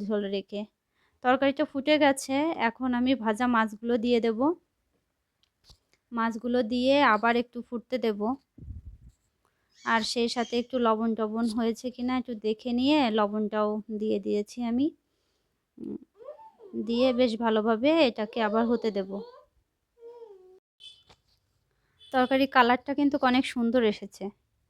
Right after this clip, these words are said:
আমি যে হলুদটা ব্যবহার করছি, ওই হলুদটা হচ্ছে পাহাড়ি হলুদ। আহ, এবং রাখাইন মহিলারা এটাকে নিজে,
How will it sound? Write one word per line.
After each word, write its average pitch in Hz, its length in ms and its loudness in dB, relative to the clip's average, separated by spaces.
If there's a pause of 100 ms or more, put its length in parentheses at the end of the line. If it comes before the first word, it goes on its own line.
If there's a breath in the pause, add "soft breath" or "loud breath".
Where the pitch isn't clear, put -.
(520)
আমি 254 260 4
যে 294 160 2
হলুদটা 269 400 4
ব্যবহার 254 360 8
করছি, 285 400 2
ওই 226 60 0
হলুদটা 233 360 -4
হচ্ছে 262 220 0
পাহাড়ি 247 460 2
হলুদ। 196 340 -6 (800)
আহ, 220 340 -2
এবং 220 260 -2 (420)
রাখাইন 247 460 4
মহিলারা 247 500 4
এটাকে 240 460 0
নিজে, 247 400 2